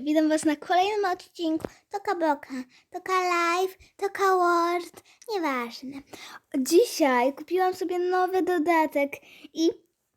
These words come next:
to jest ten najnowszy. I dzisiaj pojedziemy na wakacje! Już drugi raz.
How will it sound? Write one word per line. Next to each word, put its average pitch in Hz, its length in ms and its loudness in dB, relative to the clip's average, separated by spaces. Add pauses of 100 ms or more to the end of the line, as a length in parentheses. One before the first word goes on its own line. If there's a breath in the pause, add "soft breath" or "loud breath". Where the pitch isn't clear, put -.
(360)
to 349 80 0
jest 320 160 0
ten 330 140 6
najnowszy. 294 540 4
I - 220 -14
dzisiaj 349 320 -4
pojedziemy 392 680 0
na 403 100 2
wakacje! 440 1400 2
Już 539 480 -4
drugi 571 460 4
raz. - 340 -8